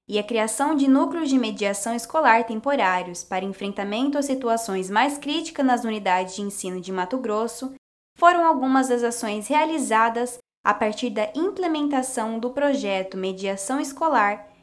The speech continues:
realizada pelo Ministério Público Estadual e parceiros. Nesta quarta-feira, dia trinta,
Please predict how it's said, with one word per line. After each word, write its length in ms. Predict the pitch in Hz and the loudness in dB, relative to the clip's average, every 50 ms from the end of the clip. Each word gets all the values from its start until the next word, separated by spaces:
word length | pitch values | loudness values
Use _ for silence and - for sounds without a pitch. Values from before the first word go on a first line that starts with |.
| _ - | _ -2
realizada 680 | - 311 320 320 339 339 269 240 240 220 226 226 214 208 | 2 2 2 2 2 -2 2 4 4 4 4 4 0 -2
pelo 220 | 208 214 202 202 | -6 -6 -6 -6
Ministério 500 | 202 202 202 196 - - - 196 185 185 | -6 -6 -6 -6 -8 -6 -4 -4 -4 -4
Público 420 | 185 - 262 277 269 294 302 - 320 | -6 -4 -4 -2 -2 -4 -4 -6 -6
Estadual 580 | 311 - - 294 285 285 277 247 202 185 190 | -6 -2 0 0 0 2 2 2 4 4 2
e 60 | 190 | 0
parceiros. 800 | 190 - 240 254 277 277 - - 180 160 147 - 170 - - - - _ _ _ _ _ _ _ _ - | -2 -2 0 0 0 -2 -4 -6 -8 -10 -12 -12 -14 -14 -14 -14 -16 _ _ _ _ _ _ _ _ -8
Nesta 280 | 196 190 190 190 - 190 | -6 -6 -6 -4 -6 -4
quarta-feira, 760 | - 190 185 185 - 226 226 - - 240 247 262 269 262 - | -4 -4 -4 -2 -4 -6 -6 -2 0 2 2 4 2 0 -2
dia 240 | - 180 185 185 185 | -4 -6 -6 -6 -6
trinta, 560 | 185 - - 247 254 254 247 247 - 175 170 | -6 -4 -2 0 2 0 0 0 -6 -10 -12